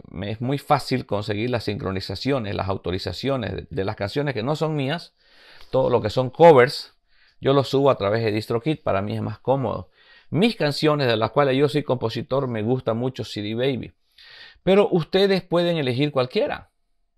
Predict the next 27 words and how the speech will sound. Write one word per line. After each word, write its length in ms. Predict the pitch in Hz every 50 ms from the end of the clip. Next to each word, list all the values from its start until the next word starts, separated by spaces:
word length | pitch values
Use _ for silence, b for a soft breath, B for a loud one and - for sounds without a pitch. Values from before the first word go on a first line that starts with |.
| _ _
Elijan 420 | 104 110 117 135 180 180 175 156
cualquiera. 520 | 143 131 131 - - 180 202 185 127 117 -
Tienen 220 | 117 123 143 143
que 120 | 143 117
darse 240 | 120 131 147 - 151
el 80 | 135 135
trabajito 480 | 127 120 113 113 113 127 139 143 -
ustedes 400 | 131 117 - 135 139 139 143 131
de 100 | 117 107
entrar 460 | 104 107 110 - 127 131 139 139 131 -
a 180 | - 107 104 -
cada 380 | - 139 156 170 170 156 139
una 320 | 131 139 151 156 143 123 117
de 100 | 110 123
estas, 460 | 131 - - 139 135 127 - - b b b b b b b b b _
eh, 340 | - 104 101 98 92 - -
de 120 | - 110
estos 220 | 131 - - 127 127
agregadores 680 | 139 151 156 160 151 147 143 139 139 143 151 151 147 - _
y 160 | 117 117 117
elegir 440 | 113 113 110 113 117 139 147 143 -
con 280 | - 110 110 107 104
cuál 480 | - _ - 127 135 135 135 147 - - _ _
ustedes 460 | - 95 - - 101 101 95 92 -
quieren 360 | _ - 98 92 92 90 -
trabajar. 540 | - - - 78 80 85 85 85 - - _ _ B B B B B B B B B B B B
¿Ok? 180 | - 139 190